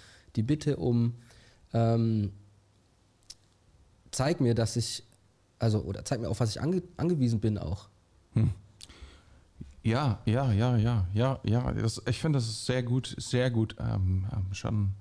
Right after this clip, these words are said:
Speaker 2: gepackt hast, dieses Wort sozusagen so, ne? Und, ähm, weil ich, ich würde nicht,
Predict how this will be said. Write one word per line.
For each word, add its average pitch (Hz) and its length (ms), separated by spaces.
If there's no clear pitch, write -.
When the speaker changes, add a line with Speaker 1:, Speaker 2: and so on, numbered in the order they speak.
Speaker 2:
gepackt - 440
hast, 98 200
dieses 95 280
Wort 98 260
sozusagen 104 480
so, 120 200
ne? 127 160
Und, 101 220
ähm, 98 220
weil - 80
ich, - 360
ich - 140
würde 156 140
nicht, 156 280